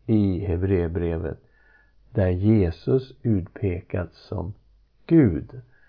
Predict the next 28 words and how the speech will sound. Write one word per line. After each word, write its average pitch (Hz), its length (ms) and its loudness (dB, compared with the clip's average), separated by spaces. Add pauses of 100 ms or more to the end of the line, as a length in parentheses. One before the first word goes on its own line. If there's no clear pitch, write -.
(120)
Han 95 220 -8
är 92 80 -2
större 127 580 2
än 98 180 -2
änglarna 98 760 -2
därför 95 400 -4
att 85 180 -6
han 87 360 -6
är 87 360 -8 (220)
Gud 117 640 -2
i 101 140 -6
kapitel 92 580 -6
ett 95 340 -8
i 95 40 -4
Hebreerbrevet. 85 920 -8 (960)
Så 180 380 4
han 127 320 0
är 101 460 0
husbyggaren, 101 1500 -2 (400)
och 95 120 -4
han 113 200 2
är 127 80 2
den 120 460 0
som 107 320 -4
råder 110 1120 0
över 92 580 -2
Guds - 640 -10 (260)
hus. - 600 -6